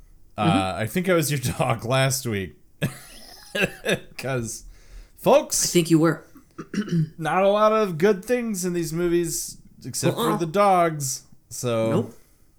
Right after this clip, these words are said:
Speaker 2: And even then, in this one, also not great.
Speaker 1: Also not great.
Speaker 2: Uh, we, of course, watched, uh, twenty sixteen's Exposed,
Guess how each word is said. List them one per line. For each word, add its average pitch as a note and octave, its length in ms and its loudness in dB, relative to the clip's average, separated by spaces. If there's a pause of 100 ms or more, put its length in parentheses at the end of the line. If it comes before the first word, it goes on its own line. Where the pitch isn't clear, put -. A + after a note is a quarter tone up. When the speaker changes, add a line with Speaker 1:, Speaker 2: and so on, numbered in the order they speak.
(380)
Speaker 2:
And F#3 100 2
even D4+ 260 0
then, D4 440 -4
in F#3 160 0
this C#4+ 240 0
one, A#3+ 260 -2 (640)
also A#2+ 260 -4
not G#3+ 220 -4
great. D4 220 -6 (260)
Speaker 1:
Also D#3 440 0
not B2 600 -4
great. A2+ 380 -4 (1700)
Speaker 2:
Uh, C3 480 0
we, D3+ 140 4
of D#3+ 100 2
course, G#3 320 -2
watched, F3 540 -2 (100)
uh, C3 280 0
twenty A3 260 -2
sixteen's G3 840 -2
Exposed, D3 920 0